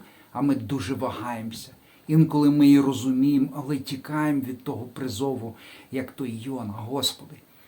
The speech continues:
але Ти піде з нами. Прости нас, коли ми буваємо такі нерішучі, Господи, і боязкі. З-, д-, з-,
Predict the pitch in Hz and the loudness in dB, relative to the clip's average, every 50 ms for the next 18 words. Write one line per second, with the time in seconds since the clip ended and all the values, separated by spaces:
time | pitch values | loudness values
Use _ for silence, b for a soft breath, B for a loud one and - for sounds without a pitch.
0 | b b b - 139 143 143 151 147 - - 180 170 160 156 - 139 127 123 147 | b b b -8 -6 -4 -4 -4 -6 -4 -4 0 0 0 0 -2 -4 -4 -2 -4
1 | 131 127 - 131 131 120 110 107 101 95 - - _ _ _ _ _ _ - 165 | -2 -2 -2 -4 -4 -6 -8 -10 -10 -12 -16 -20 _ _ _ _ _ _ -6 -2
2 | 165 151 - - - 175 165 160 143 113 - - - - 123 127 127 131 131 117 | 0 0 0 0 0 0 2 2 2 0 -2 -4 -6 -8 -10 -4 -4 -4 -2 -2
3 | 120 127 123 135 135 131 123 117 120 127 - - - 135 131 123 107 - B B | -6 -6 -4 -4 -4 -2 -4 -6 -8 -12 -12 -8 -6 -6 -6 -6 -8 -12 B B
4 | B B B B B B B B _ 139 139 143 143 139 135 131 - - - 131 | B B B B B B B B _ -2 2 2 4 4 2 0 -2 -4 -8 -8
5 | 123 104 - - 117 101 95 120 127 117 - - - - 131 120 127 127 120 104 | -8 -8 -8 -8 -8 -8 -8 -6 -6 -6 -8 -8 -10 -10 -10 -8 -6 -6 -6 -6
6 | 117 120 113 113 113 101 - - - - - - - _ B B B B B B | -8 -8 -8 -6 -8 -8 -8 -10 -12 -12 -14 -18 -20 _ B B B B B B
7 | B B B B B _ 127 127 117 104 123 135 135 156 156 160 139 127 120 156 | B B B B B _ -12 -10 -8 -8 -8 -6 -6 -6 -6 -6 -8 -10 -10 -14